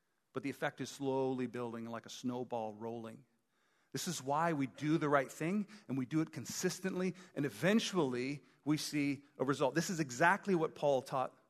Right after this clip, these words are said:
the Galatian church. Here's what he says in Galatians six nine. "Let us not grow weary of doing good, for in due season we will reap if we do not give up." Paul says,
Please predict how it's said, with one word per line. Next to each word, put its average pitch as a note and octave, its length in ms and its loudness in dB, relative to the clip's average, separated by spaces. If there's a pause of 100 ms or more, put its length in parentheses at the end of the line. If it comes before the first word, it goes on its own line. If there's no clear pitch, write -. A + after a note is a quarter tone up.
the C3 60 -4
Galatian B2+ 420 -2
church. A#2 320 -6
Here's C#3+ 160 -4
what D#3+ 80 -6
he C#3+ 60 -2
says C3 220 -2
in B2+ 80 0
Galatians A#2+ 360 -6
six - 220 -12
nine. G#2+ 340 -8 (920)
"Let C#3+ 200 4
us F3+ 160 0
not D#3+ 220 0
grow D3 140 0
weary B2+ 500 -2 (480)
of - 140 -10
doing A#2+ 260 -4
good, G#2 220 -4 (880)
for C3+ 120 -2
in A#2+ 140 -2
due D3 240 -4
season B2+ 520 -4
we A#2 160 -4
will A2+ 320 -6 (380)
reap C3 340 -2 (1000)
if C#3+ 220 -2
we C#3+ 80 -2
do C3 240 0
not A#2+ 340 -4 (600)
give G2+ 160 -6
up." - 120 -16 (640)
Paul C#3 180 4
says, B2 320 -6